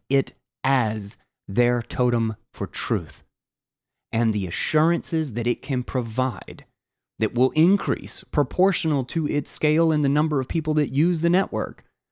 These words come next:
that this truth will never be violated.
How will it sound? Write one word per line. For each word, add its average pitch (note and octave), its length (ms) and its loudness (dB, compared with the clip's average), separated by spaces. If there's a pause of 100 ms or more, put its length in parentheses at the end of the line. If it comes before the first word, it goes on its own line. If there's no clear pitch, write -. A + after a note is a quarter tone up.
(200)
that C3 240 0
this D3 260 2
truth - 560 0 (240)
will G2 140 -2
never G2+ 400 2
be A2+ 220 2
violated. F#2+ 720 -6